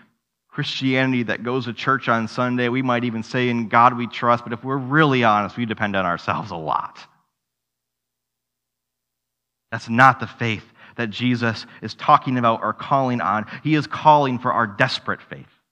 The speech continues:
The desperate faith that says, "Without you, I don't get my next breath." The desperate faith that says, "Without you, I don't have my next heartbeat."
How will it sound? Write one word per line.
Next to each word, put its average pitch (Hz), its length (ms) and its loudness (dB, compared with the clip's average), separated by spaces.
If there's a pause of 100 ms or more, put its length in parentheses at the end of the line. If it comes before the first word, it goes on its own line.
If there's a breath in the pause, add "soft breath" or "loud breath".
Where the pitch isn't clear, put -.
(920)
The 135 40 -8
desperate 147 520 4
faith 139 260 2 (140)
that 135 180 -4
says, 135 280 0
"Without 135 460 6
you, 147 220 -2
I 127 120 4
don't 131 180 -2
get 131 160 -4
my 127 140 2
next 117 280 -2
breath." 98 460 2 (880)
The 131 80 -8
desperate 170 480 4
faith 147 320 -2
that 131 140 -4
says, 131 200 -4
"Without 151 560 4
you, 147 100 -2
I 123 140 2
don't 143 200 -4
have 139 260 4
my 127 100 2
next 120 380 -2 (180 loud breath)
heartbeat." 120 720 0